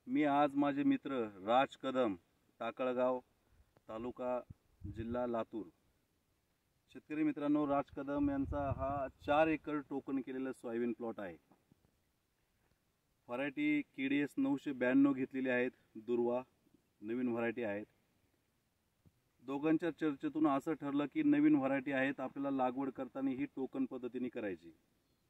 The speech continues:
गेल्या वर्षी आपण टोकन पद्धतीने केलं, चांगलं नियोजन केल्यामुळे उत्पादनही चांगलं झालं. ह्या वर्षी आम्ही <clears throat> पुन्हा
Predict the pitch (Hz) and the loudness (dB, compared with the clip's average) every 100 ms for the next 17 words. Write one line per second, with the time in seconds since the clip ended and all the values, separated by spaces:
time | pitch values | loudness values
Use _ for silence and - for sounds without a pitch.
0 | _ _ _ 107 117 135 131 - 135 147 | _ _ _ -8 -4 -4 -4 -6 -4 -2
1 | 277 - - - - 127 127 135 - 131 | -2 -2 -2 -4 -4 -8 -4 -4 -4 -4
2 | 131 123 123 123 131 131 131 131 135 127 | -4 -4 -4 -2 0 2 4 2 0 -2
3 | 131 131 131 131 127 117 - 120 127 127 | -2 -2 0 0 -2 -4 -6 -4 -2 -2
4 | 127 120 117 113 98 85 _ _ _ _ | -4 -4 -2 -2 -4 -10 _ _ _ _
5 | _ _ _ _ - 139 156 151 - 147 | _ _ _ _ -10 -4 0 -2 0 2
6 | 147 151 131 143 - - - - - 277 | 6 6 6 0 -6 -10 -8 -10 -8 2
7 | 302 | 4